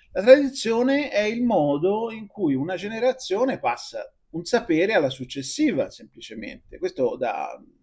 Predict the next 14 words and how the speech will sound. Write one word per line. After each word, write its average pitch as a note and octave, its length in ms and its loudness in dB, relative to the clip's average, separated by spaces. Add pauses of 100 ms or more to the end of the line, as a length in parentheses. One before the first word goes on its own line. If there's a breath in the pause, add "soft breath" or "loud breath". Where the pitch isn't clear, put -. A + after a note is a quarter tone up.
(460)
dal, G#2+ 380 -16 (440)
da - 200 -20
quando C#3 260 0
esiste C3+ 380 -6
l'uomo, D3+ 460 -2 (840 soft breath)
da - 140 -16
quando D#3+ 300 0
esistono D#3 480 -2
forse E3+ 320 -4
addirittura C#3 420 0
gli D3+ 120 4
ominidi. E3 520 -4 (440)
La - 100 -14
tradizione A3+ 1080 -2